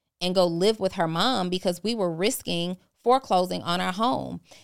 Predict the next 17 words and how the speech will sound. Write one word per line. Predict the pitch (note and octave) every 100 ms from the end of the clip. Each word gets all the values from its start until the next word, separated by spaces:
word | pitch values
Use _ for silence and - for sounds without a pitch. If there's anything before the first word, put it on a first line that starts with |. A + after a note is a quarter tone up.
| _
And | - F3+
he | G3 - G3
ended | B3 C4
his | A3 A3
message | F#3 F#3+ E3+ E3
with, | D#3 D3+ D#3+ _
"You | D#3 D#3
made | D#3 F#3 A3
me | F3+
feel | F3+ - F3+ E3+
like | E3+ -
a | D#3
man | D3+ D3 D#3+ E3 D#3+ C#3+ D3+ C#3
again." | D3+ D3 D3 G#2+ - D#3+ - _ _ _ _ _ _ _ - - _
And | - E3+
it | E3
was | D#3+